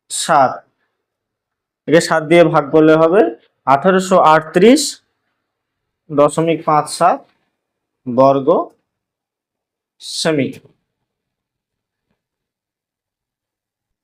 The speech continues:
চলো দুই নাম্বারটা করা যাক। দুই নাম্বারটা কি বলা দে-, বলে, ব-, ব-, বলা আছে যে শঙ্কুর আয়তন নির্ণয় করি যখন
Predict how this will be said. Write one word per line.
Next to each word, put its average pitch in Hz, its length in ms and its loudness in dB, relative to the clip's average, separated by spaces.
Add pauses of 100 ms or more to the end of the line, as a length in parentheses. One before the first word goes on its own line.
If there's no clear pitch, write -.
(1040)
চলো 220 160 2
দুই 220 240 2
নাম্বারটা 196 400 -2
করা 185 160 2
যাক। 220 220 -2
দুই 196 140 2
নাম্বারটা 190 360 0
কি 202 80 0
বলা 170 240 4
দে-, 151 240 2
বলে, 156 160 6 (120)
ব-, 147 200 2
ব-, 151 180 2
বলা 170 160 4 (100)
আছে 190 180 -2 (500)
যে 151 80 2 (100)
শঙ্কুর 202 460 2
আয়তন 190 440 2
নির্ণয় 180 380 -2
করি 160 180 2 (460)
যখন 170 420 0